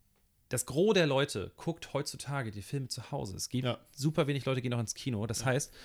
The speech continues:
Speaker 1: das sind große Produktionen und du siehst einfach bei ganz vielen Filmen, dass die,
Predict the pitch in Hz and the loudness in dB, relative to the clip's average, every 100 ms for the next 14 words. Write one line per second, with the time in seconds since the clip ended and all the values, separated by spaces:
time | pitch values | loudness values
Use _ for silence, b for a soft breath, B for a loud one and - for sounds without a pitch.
0 | B B - 107 135 120 123 156 - - | B B -4 0 -2 -2 -2 -2 -2 -6
1 | 131 - - 139 117 - 113 120 104 156 | -6 -4 -2 0 0 -2 -4 -4 -2 -2
2 | - - 120 - 110 - 147 220 - - | -2 -4 -4 -4 -6 -2 -2 -2 -4 -2
3 | 170 151 - - 139 113 147 170 b b | -2 0 -2 2 4 4 0 -4 b b
4 | - 117 - - _ _ _ _ _ _ | -4 -2 -2 -8 _ _ _ _ _ _
5 | _ _ _ _ 127 123 117 110 | _ _ _ _ -4 -2 -2 -4